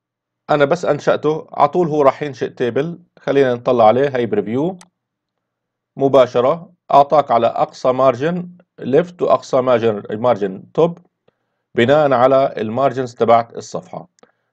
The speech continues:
طب لو أنا بدي أزيحه على الشمال، على اليمين أو أزيحه لتحت، طبعا بدنا نيجي نعطيه التوب وبنعطيه الليفت. إحنا بهذه الحالة بإمكاننا برضه نعم-، نعطيه كالتالي. إحنا بدل ما نعمل، نعمل هيك بإمكاننا نقول له with، ها،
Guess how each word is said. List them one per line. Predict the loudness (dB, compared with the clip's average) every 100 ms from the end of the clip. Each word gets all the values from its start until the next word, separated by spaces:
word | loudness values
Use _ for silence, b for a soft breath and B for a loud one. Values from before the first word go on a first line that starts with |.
| 0
طب | 4
لو | 4 4
أنا | 0
بدي | -2 0 0
أزيحه | 0 0 2
على | 2
الشمال، | 0 -10 -6 -2
على | 0 0
اليمين | -2 -6 -8 -6
أو | -2 -2
أزيحه | -2 -2 -2 -2
لتحت، | 0 -2 -4 -10 _ _ _ _ _
طبعا | 0 0
بدنا | 0 -4
نيجي | -4 -4
نعطيه | -2 -2
التوب | -6 -2 -2 -2 _ -8
وبنعطيه | -4 -4 -4 -2
الليفت. | -2 -4 -8 _ _ _ b b b b b b _ _ _ _ _ -2 0
إحنا | 2
بهذه | 4 4 2
الحالة | 0 0 0
بإمكاننا | -4 -2 0
برضه | 0 2 2 2
نعم-، | 2 -2 -2
نعطيه | -2 -2 -4 -4
كالتالي. | -8 0 2 2 0 -8
إحنا | -6 -2
بدل | 0
ما | 0
نعمل، | 0 -4 -6 -8 -6 -4
نعمل | -4 -2
هيك | 0 0 0 -4
بإمكاننا | -2 -2
نقول | 0 2
له | 4 4 2
with، | -2 -14 -20 _ _ _ _ _ -4
ها، | -4